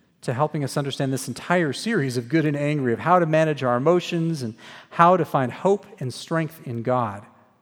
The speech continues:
instead of in ourselves whenever we, we encounter moments like that. But there's another thing I want to address first. It says in verse ten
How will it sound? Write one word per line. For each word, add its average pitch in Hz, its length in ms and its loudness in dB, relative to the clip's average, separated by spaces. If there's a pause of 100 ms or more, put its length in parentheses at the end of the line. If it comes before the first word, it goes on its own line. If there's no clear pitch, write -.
(640)
instead 135 340 -2
of 127 100 -4
in 120 80 -4
ourselves 104 600 -8 (120)
whenever 123 300 -2
we, 117 260 -4
we 123 200 -4
encounter 117 360 -4
moments 110 580 -6 (120)
like 120 220 -4
that. 92 240 -12 (1500)
But 123 120 -8
there's 113 180 -6 (400)
another 135 300 0
thing 143 180 -2
I 123 60 2
want 120 140 0
to 113 60 0
address 113 340 -4
first. - 560 -8 (1300)
It 127 140 -4
says 160 360 4
in 131 220 -4
verse 117 320 -2
ten 110 580 -2